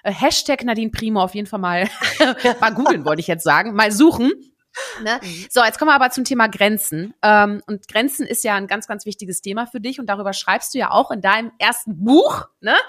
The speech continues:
Speaker 2: Mhm.
Speaker 1: Konsens ist Sex, äh, von persönlichen Grenzen und weiblicher Lust. Das ist ja jetzt gerade
Speaker 2: Konsens ist
Speaker 1: rausgekommen.
Speaker 2: sexy.
Speaker 1: Hör mal.
Speaker 2: Sexy.
Speaker 1: Kon-, sexy. Oh,
Speaker 2: Sexy.
Speaker 1: oh, Entschuldigung. Oh, es wurde mir ta-, du hast mir das echt so geschrieben, ne? Ist doch verrückt, ne?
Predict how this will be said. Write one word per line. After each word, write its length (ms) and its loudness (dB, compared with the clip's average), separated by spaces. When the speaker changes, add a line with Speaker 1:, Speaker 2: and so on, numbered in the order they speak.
Speaker 2:
Mhm. 80 -16
Speaker 1:
Konsens 420 -2
ist 180 -8
Sex, 400 0
äh, 120 -6
von 140 -2
persönlichen 440 -6
Grenzen 360 -6
und 80 -8
weiblicher 400 -2
Lust. 320 0
Das 100 -8
ist 140 -12
ja 80 0
jetzt 180 -2
gerade 200 4
Speaker 2:
Konsens 260 2
ist 140 2
Speaker 1:
rausgekommen. 240 2
Speaker 2:
sexy. 260 -4
Speaker 1:
Hör 80 2
mal. 180 4
Speaker 2:
Sexy. 680 -12
Speaker 1:
Kon-, 220 2
sexy. 640 0
Oh, 220 6
Speaker 2:
Sexy. 200 -6
Speaker 1:
oh, 280 6
Entschuldigung. 640 2
Oh, 200 4
es 160 -4
wurde 220 2
mir 140 2
ta-, 180 -4
du 140 -4
hast 180 -6
mir 100 -2
das 280 -4
echt 200 -10
so 140 -4
geschrieben, 540 -4
ne? 220 -4
Ist 140 -10
doch 100 -8
verrückt, 440 -6
ne? 80 -6